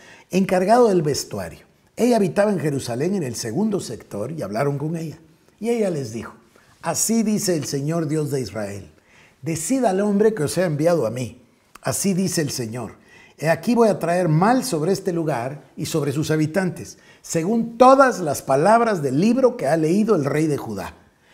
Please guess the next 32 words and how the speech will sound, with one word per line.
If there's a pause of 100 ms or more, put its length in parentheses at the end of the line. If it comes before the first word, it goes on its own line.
(180)
por
cuanto
me
han
abandonado
y
han
quemado
incienso
a
otros
dioses, (340)
para
provo-,
provocarme
a
ira (260)
con
toda
la
obra
de
sus
manos. (460)
Por
tanto,
mi
ira (100)
arde
contra
este
lugar